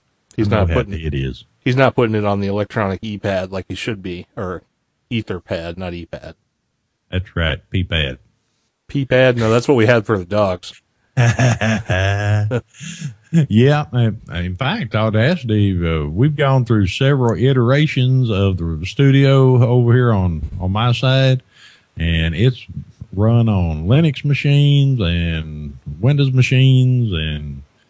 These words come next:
Speaker 2: in fact, I think the first Windows machine it was on was,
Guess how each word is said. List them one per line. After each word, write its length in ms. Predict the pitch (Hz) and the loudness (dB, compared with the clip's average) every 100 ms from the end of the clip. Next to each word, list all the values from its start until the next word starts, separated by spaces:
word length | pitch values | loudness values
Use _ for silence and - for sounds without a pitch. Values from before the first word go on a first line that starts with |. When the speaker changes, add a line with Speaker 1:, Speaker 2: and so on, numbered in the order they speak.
| _ _ _ _ | _ _ _ _
Speaker 2:
in 80 | 85 | -10
fact, 300 | 95 120 - | -2 -2 0
I 80 | 95 | -2
think 260 | 113 131 | 4 2
the 100 | - | 2
first 320 | 90 117 113 107 | -2 2 2 2
Windows 380 | 113 139 117 | 4 4 4
machine 460 | 90 90 101 104 101 | 2 2 4 6 6
it 80 | 85 | 6
was 180 | 90 95 | 2 2
on 340 | 107 107 101 | 4 4 4
was, 200 | 95 87 | 4 2